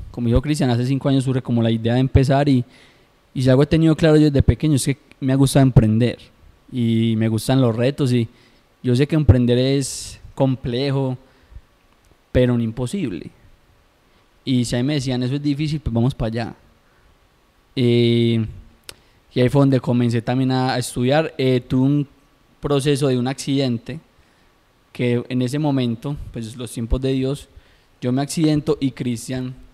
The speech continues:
consigue como ese trabajo en ese lugar que ya se enfocó en cámaras.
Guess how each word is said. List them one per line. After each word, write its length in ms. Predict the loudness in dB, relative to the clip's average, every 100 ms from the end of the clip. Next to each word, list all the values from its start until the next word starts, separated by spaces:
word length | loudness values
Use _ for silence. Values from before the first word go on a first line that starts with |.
| -20 _ -20
consigue 1040 | -8 -6 -6 -4 -4 -4 -4 -4 -6 -8 -10 -16 _ _ _ _ _
como 160 | -8
ese 140 | -4 -4
trabajo 580 | -4 -4 -4 -6 -8 -10 _
en 160 | -12 -10
ese 160 | -8
lugar 300 | -10 -8 -12
que 160 | -8 -6
ya 140 | -4
se 60 | -2
enfocó 280 | -2 -4 -6
en 80 | -6
cámaras. 560 | -4 -4 -4 -8 -14